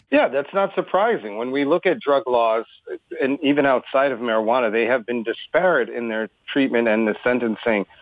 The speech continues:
of people of color. And again, the focus mostly on Black Americans. We, we do tend to lump those groups in together, people of color. But I, I think if you break down a lot of the demographics here, it's usually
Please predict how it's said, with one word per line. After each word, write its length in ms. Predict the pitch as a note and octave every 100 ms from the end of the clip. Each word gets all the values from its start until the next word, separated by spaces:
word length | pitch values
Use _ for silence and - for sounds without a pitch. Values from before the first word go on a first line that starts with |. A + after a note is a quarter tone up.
| - -
of 280 | - A2 G#2
people 320 | - C3+ -
of 80 | A2+ -
color. 340 | - B2 A#2 A2+ A2+
And 80 | A2+
again, 640 | G#2+ B2+ C3+ B2+ G#2+ G2 - - -
the 100 | B2 -
focus 380 | C3+ B2+ A#2+ A2
mostly 440 | A#2+ A#2 C#3+ - C3
on 200 | A2 G#2
Black 260 | A2+ G#2+ -
Americans. 580 | G2+ A#2 A2+ - G2 F#2+
We, 180 | A#2+ A#2
we 120 | B2+
do 300 | A#2 C3+ D3+ C#3
tend 240 | - C3+ A#2+
to 80 | B2
lump 300 | G#2 B2+ B2+ -
those 220 | A#2+ G#2
groups 260 | - A#2+ -
in 120 | A#2
together, 380 | G2+ A#2 A#2 G#2+
people 340 | - B2 B2
of 80 | G#2
color. 300 | - A#2+ A2+
But 140 | F#2+ A2+
I, 140 | A2 A#2 -
I 80 | A2+
think 220 | D3+ C3+
if 80 | A2+
you 80 |
break 340 | A2 A#2 B2+ -
down 460 | A#2+ A#2+ A#2 G#2 G2 - - -
a 80 | A2
lot 300 | A2 A#2 A#2+
of 240 | B2 G#2+
the 240 | A2 G#2+ G2
demographics 720 | B2 A#2 F#2+ A#2 B2 B2 -
here, 180 | - G2+
it's 380 | G#2+ - A2+ G2+
usually 460 | A2 C#3 B2+ B2